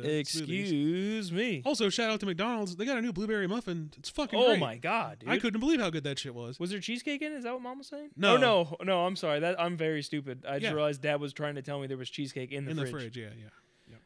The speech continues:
Speaker 2: By the way, uh, shout out to me, my fat ass for gaining ten pounds from, uh, Thanksgiving to Christmas.
Speaker 1: Yeah, I gained twenty at least. Uh,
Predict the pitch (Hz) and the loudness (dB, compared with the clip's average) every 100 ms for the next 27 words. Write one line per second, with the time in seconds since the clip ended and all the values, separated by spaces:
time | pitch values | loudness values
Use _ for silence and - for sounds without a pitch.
0 | - 180 170 170 160 139 135 135 139 139 | 4 6 8 8 6 6 2 0 0 0
1 | 127 123 127 - 127 170 170 156 156 147 | 0 -2 -8 -10 -2 2 4 2 0 -2
2 | 139 127 - - 147 156 151 156 156 143 | -2 -6 -10 -14 -10 -6 -4 -2 0 0
3 | 131 131 131 139 135 135 135 143 135 143 | 0 -2 -4 -6 -6 -6 -6 -6 -6 -6
4 | 135 135 127 - - 139 127 127 127 123 | -6 -6 -10 -14 -12 -8 -6 -6 -6 -4
5 | 120 117 - _ - 139 135 143 139 127 | -6 -8 -14 _ -6 -6 -4 -6 -6 -6
6 | - 139 135 127 - - - 208 214 262 | -6 -6 -6 -12 -14 -8 0 2 2 0
7 | 285 196 170 185 220 170 127 180 208 - | -2 -2 -4 -4 -2 -4 -6 -6 -6 -10
8 | - _ - 143 135 127 123 | -18 _ -18 -12 -10 -8 -10